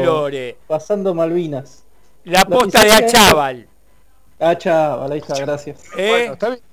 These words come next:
Speaker 3: No, no, esa puede ser, sí, sí. Igual
Speaker 1: ¿Eh?
Speaker 3: no soy amante de la, de la pizza, así que no, no, no puedo ser buen referente para eso.
Speaker 1: Uy, te viniste
Speaker 2: Ah.
Speaker 1: abajo.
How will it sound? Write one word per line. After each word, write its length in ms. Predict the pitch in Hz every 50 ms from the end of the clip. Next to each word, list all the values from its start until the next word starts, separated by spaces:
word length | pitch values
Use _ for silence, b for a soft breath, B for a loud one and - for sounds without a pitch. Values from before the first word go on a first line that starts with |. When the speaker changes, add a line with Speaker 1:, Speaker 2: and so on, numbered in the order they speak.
| - - 226
Speaker 3:
No, 100 | 220 214
no, 120 | 220 233 233
esa 180 | 220 - 202
puede 260 | 196 - 190 175 160 135
ser, 260 | - 147 143 131 123
sí, 240 | - 143 139 131 123
sí. 140 | - -
Igual 280 | 135 127 131 147 196 220
Speaker 1:
¿Eh? 100 | 226 226
Speaker 3:
no 60 | 226
soy 120 | 233 240 233
amante 360 | 220 214 220 220 208 185 - - - - 160
de 180 | 156 156 151
la, 640 | 147 151 151 151 147 147 147 143 147 143 139 139 139
de 100 | 143 151
la 80 | 151
pizza, 300 | 147 - 208 202 165 -
así 160 | 160 139 - 165
que 100 | 165 160
no, 180 | 160 160 156
no, 200 | 156 156 160 160
no 100 | 160 160
puedo 220 | 147 - 180 175 151
ser 180 | - 165 160
buen 220 | 156 156 156 147 143
referente 720 | 147 131 - - 139 131 127 120 113 98 92 104 104 98
para 180 | 98 101 101 98
eso. 300 | 95 87 - 87 82 - - -
Speaker 1:
Uy, 1200 | - 202 214 214 214 214 208 208 202 202 196 190 190 185 180 175 175 170 160 156 151 147 143 135 127
te 220 | 123 - 156 156 160
viniste 440 | 165 175 190 196 196 147 143 170
Speaker 2:
Ah. 60 | 165 180
Speaker 1:
abajo. 1400 | 185 190 190 190 185 180 180 175 170 165 160 151 147 139 131 127 113 - - - - - 127 117 107 98